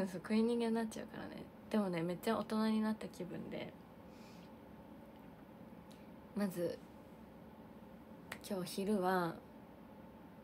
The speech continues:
あのー、何食べたっ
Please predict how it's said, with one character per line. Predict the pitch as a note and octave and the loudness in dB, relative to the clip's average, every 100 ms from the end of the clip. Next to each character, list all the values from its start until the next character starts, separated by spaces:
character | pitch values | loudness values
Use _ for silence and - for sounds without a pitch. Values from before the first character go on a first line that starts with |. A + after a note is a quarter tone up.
| - - - - - - - - - - - | -14 -14 -14 -14 -14 -14 -14 -14 -14 -14 -6
あ | |
の | G3 F3 E3+ E3 D#3+ D#3+ E3 E3 F3 - - - - - - - - - - G3 | -4 -4 -2 -2 -2 -2 -4 -4 -8 -12 -14 -14 -14 -14 -14 -14 -14 -14 -6 6
ー、 | |
何 | A3+ | 6
食 | G#3+ E3+ | 6 2
べ | |
た | |
っ | F3 | -2